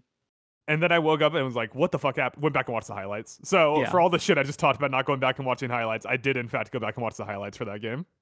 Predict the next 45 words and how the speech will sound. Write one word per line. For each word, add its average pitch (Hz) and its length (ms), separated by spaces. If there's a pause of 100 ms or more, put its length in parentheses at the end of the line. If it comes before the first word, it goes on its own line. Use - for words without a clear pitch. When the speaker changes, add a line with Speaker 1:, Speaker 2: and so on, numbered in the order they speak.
(200)
Speaker 2:
Yeah, - 100
like, 131 200
as 170 240
a 233 80
Bills, 113 480 (180)
like, 113 140 (300)
once 151 180
again, 113 340
a-, 143 180
as 180 100
a - 20
Bills 113 160
fan, - 140
<laughs> - 280
as 151 120
I've 143 100
mentioned, 131 320
I 120 40
am 113 180
many 123 160
a 139 40
times, - 380 (800)
I 151 80
like 185 160
to 156 80
think 127 540 (280)
no 127 200
fans 113 640 (260)
really 110 520 (360)
understand 120 540
the 107 180
art 107 300 (320)
of 104 340
a 101 60
team 107 340
somehow 107 520
losing 104 420
a 98 60
game 101 520 (460)
all 110 120
of 110 60
a 113 60
sudden 120 380
when 110 100
it 98 100